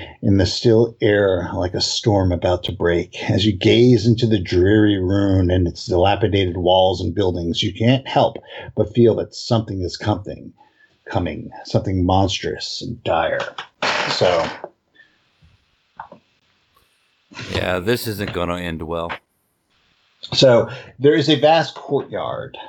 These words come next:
Speaker 1: uh, just, just to give you the layout. Um, in front of the courtyard are steps going up into the main keep. To the right of that keep is a small,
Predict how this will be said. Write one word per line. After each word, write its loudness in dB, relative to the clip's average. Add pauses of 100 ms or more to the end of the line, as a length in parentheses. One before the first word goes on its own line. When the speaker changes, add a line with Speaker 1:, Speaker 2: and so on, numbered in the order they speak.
(120)
Speaker 1:
uh, 0
just, -6
just -4
to 2 (200)
give 0
you -4
the 4
layout. 2 (540)
Um, 2
in -2
front 2
of 0
the -2
courtyard 2
are -6
steps -4
going -4
up -4
into -2
the 0
main 0
keep. -4 (1200)
To 6
the 6
right 4 (100)
of 4
that 0
keep -10 (640)
is -2
a 0
small, 4